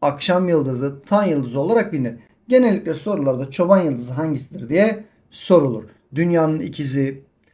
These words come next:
Ondan sonra sorularda en sıcak gezegendir. Mesela arkadaşlar Venüs Dü-, Güneş'e en yakın yıl-, e, gezegen değildir. Ancak en sıcak gezegendir. Sorularda gelen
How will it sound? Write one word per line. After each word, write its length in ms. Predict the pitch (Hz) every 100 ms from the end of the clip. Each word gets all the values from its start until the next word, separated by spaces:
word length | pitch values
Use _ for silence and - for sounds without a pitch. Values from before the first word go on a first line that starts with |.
| _ _ _
Ondan 320 | 165 180 185
sonra 400 | 180 185 170 170
sorularda 840 | 165 - 170 151 135 139 190 208 208 _ _ _ _
en 240 | 196 196 208
sıcak 600 | 202 151 131 202 208 -
gezegendir. 540 | 139 147 180 175 139
Mesela 340 | 165 226 147
arkadaşlar 560 | 143 - - 147 - 123
Venüs 380 | 226 190 196 - _ _ 127
Dü-, 220 | 170 180
Güneş'e 440 | - 160 175 175
en 200 | - 196
yakın 280 | 156 135 135
yıl-, 300 | 127 151 -
e, 420 | 143 127 135 127
gezegen 560 | 123 143 143 165 233 190
değildir. 320 | 202 175 123 - _ _ _
Ancak 500 | 202 254 202 131 - _ _ _ _
en 160 | 220 247
sıcak 400 | 226 160 175 175
gezegendir. 540 | 151 131 127 120 113
Sorularda 640 | 107 - - 175 139 127 120
gelen 460 | 123 135 190 220